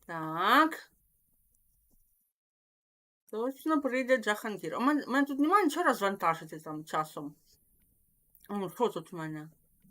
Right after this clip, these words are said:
Все, розвантажила. Пішли. Так, ну що, Арчі, зараз я покладу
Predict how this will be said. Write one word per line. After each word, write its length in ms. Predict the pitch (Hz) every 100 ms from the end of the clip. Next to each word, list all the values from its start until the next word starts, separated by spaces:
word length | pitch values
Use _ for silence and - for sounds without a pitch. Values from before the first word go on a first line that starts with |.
| _ _ _ _ _ _ _ _ _ _ - _ _ _ _ _
Все, 180 | 202 156 -
розвантажила. 840 | 196 220 220 208 160 147 139 139 _ _ - - - -
Пішли. 500 | 196 - 202 165 - _ _ _ _ _ _ _ _ _ _ _ _ - -
Так, 240 | - 165 -
ну 120 | 294
що, 160 | - 233
Арчі, 500 | 233 - - 160 - - - - -
зараз 400 | - 320 392 294
я 60 |
покладу 800 | 285 269 262 240 185 196 277 339